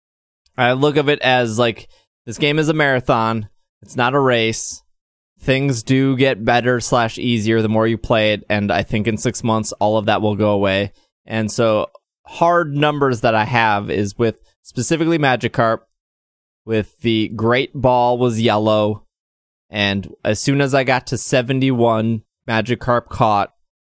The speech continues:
that Great Ball turned from a yellow ring to a green ring.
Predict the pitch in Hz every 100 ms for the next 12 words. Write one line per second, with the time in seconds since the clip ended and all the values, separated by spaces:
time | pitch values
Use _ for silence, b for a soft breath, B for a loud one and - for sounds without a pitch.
0 | - 107 104 117 120 - 113 110 107 -
1 | 110 104 107 104 113 151 156 147 147 143
2 | 143 131 - - 110 107 104 - 95 -
3 | 104